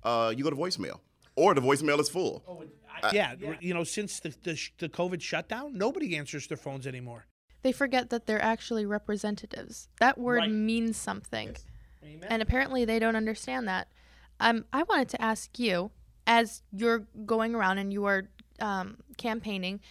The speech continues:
Speaker 3: what is the response that you're receiving from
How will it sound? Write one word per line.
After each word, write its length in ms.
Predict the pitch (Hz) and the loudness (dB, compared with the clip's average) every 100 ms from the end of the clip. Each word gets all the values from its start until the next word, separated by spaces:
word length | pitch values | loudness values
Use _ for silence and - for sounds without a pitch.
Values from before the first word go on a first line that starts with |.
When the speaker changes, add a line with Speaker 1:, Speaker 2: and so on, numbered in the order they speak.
| - - _ | -20 -20 _
Speaker 3:
what 280 | 220 226 330 | 0 2 2
is 80 | - | 0
the 100 | 262 | -2
response 440 | 233 - 214 220 | -2 -2 -2 -2
that 120 | 220 | -6
you're 140 | 208 196 | -4 -4
receiving 640 | 190 - 208 202 185 190 | -4 -6 -6 -6 -6 -10
from 520 | - 196 185 180 180 | -6 -2 -2 -2 -8